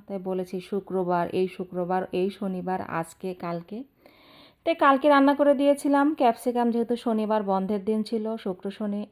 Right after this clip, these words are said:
স্কুল বন্ধ থাকে। তো শুক্রবার আর দিইনি, পরে ভাবলাম শনিবারে রান্না করে দিয়েই দিই, যেহেতু ওরা খুবই খাওয়ার জন্য ইয়ে করছিল। ছেলে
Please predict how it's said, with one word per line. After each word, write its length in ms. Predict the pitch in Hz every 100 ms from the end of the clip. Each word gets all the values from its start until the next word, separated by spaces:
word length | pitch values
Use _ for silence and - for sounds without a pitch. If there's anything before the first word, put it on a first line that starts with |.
| 196
স্কুল 240 | - 202
বন্ধ 280 | 185 180 180 208
থাকে। 300 | 208 202 247 330 _ _ - - -
তো 40 |
শুক্রবার 460 | 262 262 254 254 247
আর 120 | 247 214
দিইনি, 300 | 233 240 302
পরে 220 | 359 240 220
ভাবলাম 300 | 220 214 220
শনিবারে 460 | 233 202 190 190
রান্না 280 | 190 180 175
করে 200 | 175 185 180
দিয়েই 320 | 180 180 185
দিই, 200 | 190 196
যেহেতু 340 | 196 185 180 185
ওরা 140 | 180
খুবই 360 | 175 - 190 196
খাওয়ার 320 | - 190 175
জন্য 200 | 175 185
ইয়ে 160 | 185 180
করছিল। 380 | 185 180 - 190
ছেলে 320 | 185 180 170